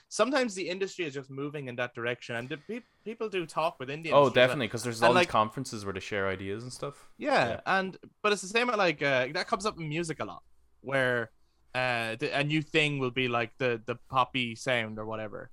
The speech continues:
Speaker 2: Yeah.
Speaker 1: And then suddenly, suddenly everyone is doing that or whatever. And it's like, "Oh, they're clearly just capitalizing on this new trend." Uh, in some cases, yes, if it's just a single. But if they're, like, entire albums coming out that sound like that, it's like, well,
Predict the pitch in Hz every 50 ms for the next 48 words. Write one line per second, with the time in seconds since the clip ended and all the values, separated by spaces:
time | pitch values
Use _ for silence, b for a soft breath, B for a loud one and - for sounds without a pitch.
0 | - - - 98 92 - - - - - 131 131 127 127 127 127 123 117 - -
1 | 143 135 127 123 123 120 120 120 117 117 120 120 113 - - 165 160 156 151 143
2 | 135 131 117 123 143 139 147 143 135 127 120 113 110 110 110 - - 131 123 120
3 | 117 113 107 104 90 92 - - 104 110 110 107 104 95 - - - - - -
4 | - - - - - 117 120 120 113 113 110 113 120 110 104 - - 185 180 156
5 | 131 117 127 127 123 - - 165 156 143 139 135 131 123 123 120 - - 131 120
6 | - - 123 120 117 117 113 117 117 113 113 110 107 110 110 107 - 117 113 107
7 | - - 170 175 156 113 98 95 - - _ _ _ _ _ _ _ - 135 139
8 | - 160 170 165 - - - 214 240 302 339 - - 196 151 131 131 120 - 117
9 | 110 - - 143 160 147 117 - - 120 - 123 - - - 151 147 143 - 120
10 | - - 160 170 160 120 104 90 - - 151 170 175 165 - 170 170 160 156 165
11 | 170 165 - 180 180 - - - 180 226 294 285 214 - 147 156 180 208 196 190
12 | 165 143 127 123 - - 147 139 131 123 117 123 123 120 110 - _ - 120 113
13 | 117 - 143 135 135 143 131 120 113 110 - 117 107 101 78 98 117 - 135 123
14 | - - 170 190 196 185